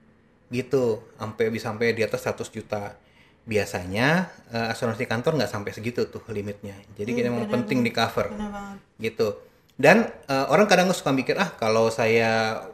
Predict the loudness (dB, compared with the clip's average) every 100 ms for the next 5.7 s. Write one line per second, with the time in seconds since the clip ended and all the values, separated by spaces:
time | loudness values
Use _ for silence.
0 | -6 -2 0 0 -2 -4 -6 -8 -2 -2
1 | -4 -4 -4 -2 -2 -2 -2 -2 0 0
2 | 0 -2 -4 -4 -6 -4 2 2 0 -14
3 | _ _ -8 -6 -6 -2 -2 0 0 0
4 | 0 2 2 2 0 -2 -2 -2 0 -2
5 | -4 -6 -6 -6 -6 -6 -8